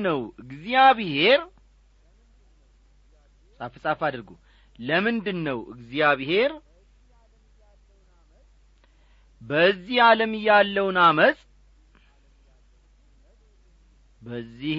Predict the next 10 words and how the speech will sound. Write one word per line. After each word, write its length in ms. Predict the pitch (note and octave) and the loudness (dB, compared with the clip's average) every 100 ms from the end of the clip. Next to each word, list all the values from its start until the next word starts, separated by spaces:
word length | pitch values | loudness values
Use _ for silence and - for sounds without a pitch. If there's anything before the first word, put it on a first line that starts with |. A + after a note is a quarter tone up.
| E3 | -4
ዓለም 320 | C#3 C#3 C#3 C3+ | -2 0 -2 -6
ያለውን 520 | C3+ C3 A#2+ A#2+ A#2 - | -4 -4 -4 -10 -12 -14
አመጽ 380 | G#2+ A2 D3+ A#3+ _ _ _ _ _ _ _ _ _ _ _ _ _ _ _ _ _ _ _ _ _ _ _ | -14 -4 0 0 _ _ _ _ _ _ _ _ _ _ _ _ _ _ _ _ _ _ _ _ _ _ _
ዝም 320 | B2 G#3+ D4 C#4 | -10 -4 -2 -2
ብሎ 160 | A#3 A3+ G#3+ F#3 | -2 0 2 2
የሚያየው፣ 720 | F3 E3 D#3 C#3 C3 A#2 G#2+ G#2 G2+ G2 _ _ _ _ _ _ _ _ _ _ _ _ _ _ _ _ _ _ _ _ _ _ _ _ _ _ _ _ _ _ _ _ _ | 0 -2 -2 -2 -2 -4 -8 -12 -18 -20 _ _ _ _ _ _ _ _ _ _ _ _ _ _ _ _ _ _ _ _ _ _ _ _ _ _ _ _ _ _ _ _ _
ዝም 320 | G#2+ A#2 G#3+ A3 | -16 -8 -6 -6
ብሎ 160 | F#3 F3+ E3+ | -6 -4 -2
የሚያየው 640 | D#3 C#3+ C#3 B2 A#2 G#2+ G2+ G2 _ _ _ _ _ | -2 -2 -6 -6 -8 -12 -16 -20 _ _ _ _ _
ለምንድን 500 | G3+ D4 D#4 D4 D4 | -2 0 0 -4 -6